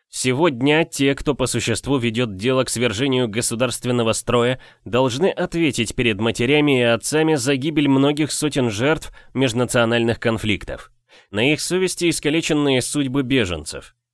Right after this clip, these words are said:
Из-за них потеряли покой и радость жизни десятки тысяч честных людей. Даже элементарная личная безопасность людей все больше и больше оказывается под угрозой. Преступность быстро растет, организуется и политизируется.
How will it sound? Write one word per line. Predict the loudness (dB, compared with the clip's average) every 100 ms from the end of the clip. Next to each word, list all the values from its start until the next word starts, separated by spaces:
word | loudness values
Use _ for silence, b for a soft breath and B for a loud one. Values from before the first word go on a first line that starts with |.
| _
Из-за | -4 -4 -2
них | 0 0
потеряли | -2 -2 2 2 2
покой | 0 0 2
и | 4
радость | 4 2 0 0
жизни | -2 0 2 2
десятки | 0 0 0 0 0 -2
тысяч | -2 -4 -2 -4 -4
честных | 0 0 0 -4
людей. | -2 -2 -4 -8 _ _ _ _ _ _ _ _
Даже | -2 0 2
элементарная | 2 2 2 4 4 4 2
личная | 2 0 0 0
безопасность | 0 0 0 0 0 -2 -2 -2
людей | -2 0 0
все | 0 0
больше | 0 0 -2 0 0
и |
больше | 0 -2 0 0
оказывается | 0 0 0 0 0 -2
под | -4 -2
угрозой. | -2 0 0 -2 -8 _ B B
Преступность | -2 -2 0 -2 2 0 2
быстро | -2 0 2 2
растет, | 2 0 -2 -4 -4 -8 -2
организуется | -2 0 0 0 0 0 0 0 -2
и | -2
политизируется. | -2 0 0 -2 0 0 0 -4 -10 -14